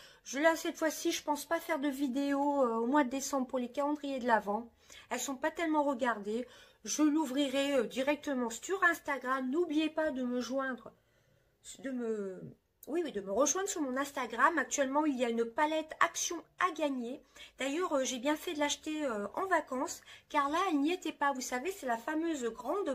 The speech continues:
palette avec que des fards nacrés un peu, euh, en rond.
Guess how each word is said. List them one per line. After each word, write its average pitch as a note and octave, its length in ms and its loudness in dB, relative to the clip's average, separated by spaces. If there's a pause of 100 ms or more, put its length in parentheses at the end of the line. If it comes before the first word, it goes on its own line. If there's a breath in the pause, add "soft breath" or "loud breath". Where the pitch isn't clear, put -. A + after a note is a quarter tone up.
palette C#4+ 540 -2 (760 loud breath)
avec C#4+ 260 -4
que F#4 160 0
des F4 100 -2
fards E4+ 280 2
nacrés D#4+ 480 0
un C4+ 120 4
peu, C#4 160 -8
euh, A#3+ 540 2
en D4+ 180 4
rond. C4 380 -2